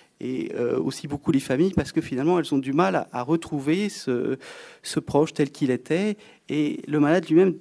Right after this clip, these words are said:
doit accepter un nouveau statut. On a bien compris avec le témoignage de sœur Marie Saint-Pierre que être malade, c'est changer de statut, et c'est changer de statut aussi au regard des autres. Donc, le, l'objectif, c'est effectivement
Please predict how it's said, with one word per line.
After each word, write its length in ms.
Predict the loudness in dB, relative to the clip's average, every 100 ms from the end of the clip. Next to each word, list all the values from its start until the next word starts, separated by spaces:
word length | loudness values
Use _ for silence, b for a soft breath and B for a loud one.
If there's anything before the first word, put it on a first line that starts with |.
| -2
doit 220 | 2 2
accepter 720 | 0 -4 -6 0 2 2 -2 -2
un 100 | 2
nouveau 220 | 4 2
statut. 340 | -2 -8 -10 -10 -4
On 100 | -2
a 60 |
bien 120 | -2
compris 360 | -2 -4 0 0
avec 280 | 0 -6 -6
le 160 | -6
témoignage 320 | -4 -4 -4 -6
de 220 | -8 -10
sœur 180 | -10 -2
Marie 160 | 0 0
Saint-Pierre 440 | 0 0 0 0
que 180 | 2 2 0 B B B
être 220 | -4 0
malade, 320 | 2 4 2 0
c'est 160 | -4
changer 320 | -2 0 0 0
de 140 | -4
statut, 560 | -4 -8 -10 -12 -16 -20 B B B -10
et 80 |
c'est 160 | -4 -4
changer 320 | 0 -2 -2
de 100 | -6
statut 320 | -6 -8 -6
aussi 340 | -6 -4 -6 -4
au 180 | -4 -4
regard 280 | -2 0
des 180 | 0 -2
autres. 280 | -4 -4 -14 -18 _ B B B B B
Donc, 320 | 0 0 -4 -6 -8 -14 -20 _ _ -20 -14 -2
le, 180 | 0 2
l'objectif, 580 | 4 4 2 2 0 0
c'est 220 | 0 2
effectivement 640 | 2 -2 -4 2 4 4